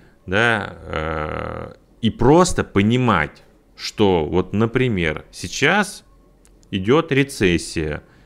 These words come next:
именно поэтому ваш портфель просел. Или сейчас вы растёте. А растёте почему? Потому что,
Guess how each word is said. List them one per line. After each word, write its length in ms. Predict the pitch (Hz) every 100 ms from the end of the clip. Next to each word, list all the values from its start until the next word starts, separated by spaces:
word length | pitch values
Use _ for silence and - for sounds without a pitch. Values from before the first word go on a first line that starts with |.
| -
именно 260 | 92 92
поэтому 560 | 90 98 165 165 156 117
ваш 240 | 90 120
портфель 640 | - - 82 - 104 120 117 - _ _ -
просел. 640 | 120 127 - 90 80 78 - _ _ _ -
Или 200 | 104 104
сейчас 540 | 95 92 - 165 170
вы 140 | 113 120
растёте. 680 | 123 120 - 85 76 73 - _ _ _ -
А 140 | 85
растёте 360 | 92 87 156 -
почему? 420 | - - 104 82
Потому 380 | - 85 87 95
что, 460 | - 85 80 80